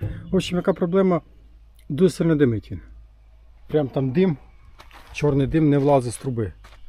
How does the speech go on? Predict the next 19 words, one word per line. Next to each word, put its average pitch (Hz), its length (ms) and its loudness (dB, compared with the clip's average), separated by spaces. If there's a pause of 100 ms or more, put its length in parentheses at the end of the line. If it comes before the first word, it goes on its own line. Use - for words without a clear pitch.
(140)
Особливо 123 240 -4
як, - 260 -10 (220)
навіть 147 180 4
на 170 100 4
пустому, 175 480 -2
на 143 80 2
груженому 147 480 0
там 131 160 -2
тим 131 200 -6
більше. 104 260 -6 (440)
Переключається, 143 680 0
втора, 143 320 -2
третя. 156 400 0 (440)
Вже 143 220 2
скудав, 165 440 2 (600)
звідти 143 300 -2
просто 143 300 0
дим 123 260 2
чорний. 123 600 0